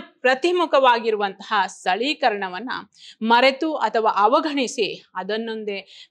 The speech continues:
ವಿಜೃಂಭಿಸುವುದನ್ನ ಕಂಡು ಅಸಮಾಧಾನವಾಗುತ್ತದೆ ಅನ್ನೋದನ್ನ ಲೇಖಕರು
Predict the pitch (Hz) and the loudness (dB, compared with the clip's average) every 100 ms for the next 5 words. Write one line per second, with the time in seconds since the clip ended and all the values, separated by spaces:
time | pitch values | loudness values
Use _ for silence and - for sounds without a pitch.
0 | 208 247 214 269 339 349 - 285 233 214 | -4 -2 0 0 0 0 -2 -2 0 0
1 | 196 180 - - 202 233 185 175 - 170 | -2 -4 -8 -6 -4 -2 -4 -4 -12 -18
2 | 165 220 240 196 185 180 190 180 175 170 | -12 -8 -6 -6 -8 -10 -12 -12 -12 -14
3 | 175 170 175 165 165 165 170 - - 226 | -12 -12 -14 -18 -16 -14 -14 -18 -8 -6
4 | 349 | -6